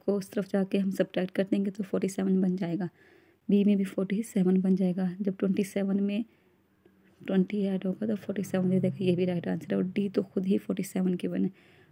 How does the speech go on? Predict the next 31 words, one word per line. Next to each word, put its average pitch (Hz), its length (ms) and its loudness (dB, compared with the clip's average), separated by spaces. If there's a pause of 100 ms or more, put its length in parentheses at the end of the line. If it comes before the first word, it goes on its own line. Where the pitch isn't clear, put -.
(140)
हम 202 180 2
सी 196 240 -2
वाले 190 220 -2
को 190 140 -8
solve 185 320 -6
करते - 320 -8
हैं 190 280 0
कि - 180 -12
answer 170 460 -6
क्या 180 120 -4
आता 185 240 -10
है 165 80 -4
इधर। 165 180 -12 (1300)
जब 196 260 -2
ये 190 460 0 (360)
थर्टी 202 640 -2
में 185 320 2 (220)
थर्टीन 202 640 -2
ऐड 185 240 -4
होगा 175 340 -2 (600)
तो - 80 -4
हमारे 180 280 0
पास 185 340 -6
answer 185 360 -4
दे - 200 -12 (100)
देगा 185 320 -6
थ्री 190 640 -2
और 240 180 -2
फ़ोर, 160 380 -6
ये 156 160 4
बन 190 100 -8